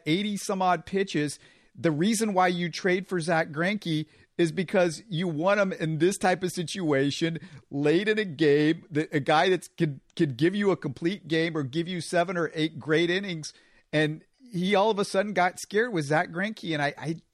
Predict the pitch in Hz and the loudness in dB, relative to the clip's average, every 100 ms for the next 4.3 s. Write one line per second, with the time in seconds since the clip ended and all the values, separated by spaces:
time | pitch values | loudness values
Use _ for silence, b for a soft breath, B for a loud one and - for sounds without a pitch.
0 | _ 147 185 214 - - 180 233 220 214 | _ -8 -6 -6 -10 -8 -4 -4 -4 -2
1 | 196 202 190 - 208 190 202 220 208 208 | -2 -2 -6 -6 -6 -2 0 0 -2 -6
2 | 247 170 123 147 - 151 147 B B - | -2 -2 0 -2 0 0 -2 B B 2
3 | 165 139 151 208 214 214 165 - 143 139 | 2 4 2 2 2 0 -2 0 -2 2
4 | 143 220 | 2 0